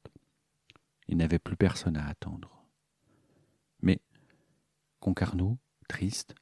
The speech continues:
lamentable, en ce jour de deuil, me fait oublier la préparation du thon, sujet de ma chronique. Faites-le tout simplement. Prenez-en une tranche pesant un kilo environ. Piquez-le de deux gousses d'ail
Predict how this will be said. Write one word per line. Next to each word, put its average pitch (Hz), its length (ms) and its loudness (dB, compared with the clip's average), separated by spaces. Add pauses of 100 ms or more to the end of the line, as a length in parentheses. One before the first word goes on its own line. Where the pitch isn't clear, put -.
lamentable, 85 680 2 (220)
en 82 120 -2
ce 87 200 0
jour 90 200 2
de 90 140 8
deuil, 90 400 6 (380)
me - 80 2
fait - 200 4
oublier 104 360 6
la 90 100 6
préparation 92 720 -2
du 78 160 -4
thon, 76 260 -4 (640)
sujet 90 280 2
de 80 40 2
ma 76 100 0
chronique. - 640 -4 (1700)
Faites-le 120 260 10
tout 117 140 6
simplement. 95 600 6 (880)
Prenez-en 123 440 10
une 107 120 6
tranche 107 640 2
pesant 95 260 6
un 92 80 6
kilo 90 380 2
environ. 80 420 0 (840)
Piquez-le 95 360 4
de 85 120 -4
deux 92 120 4
gousses 87 300 -2
d'ail 82 340 -2